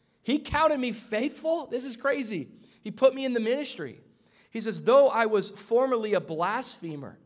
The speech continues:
a persecutor, an innocent man." Paul knows who he was apart from Christ. An, oh, sorry, an insolent, excuse me, an insolent man, not an innocent man. Definitely not an innocent man. He says, "But those, though those things were true about me," he says,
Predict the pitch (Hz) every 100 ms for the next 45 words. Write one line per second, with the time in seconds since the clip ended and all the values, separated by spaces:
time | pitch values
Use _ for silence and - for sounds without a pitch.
0 | _ _ - 170 - - 247 233 240 226
1 | 180 123 110 - - - 202 202 233 254
2 | 285 - 269 220 214 262 160 98 - _
3 | _ _ _ - 247 240 240 269 233 226
4 | 220 226 175 - 190 - 160 - 208 143
5 | - - _ _ _ _ _ _ _ _
6 | - 175 170 185 185 160 170 202 247 -
7 | 165 123 127 - 208 208 156 151 220 285
8 | - 202 160 143 127 123 127 _ 190 208
9 | 175 139 - - 110 98 _ _ _ _
10 | - 175 185 160 147 135 131 131 117 113
11 | 117 _ - - 220 226 151 - 226 226
12 | 220 - - 151 185 254 - 190 226 220
13 | 208 175 156 - 277 156 135 143 165 175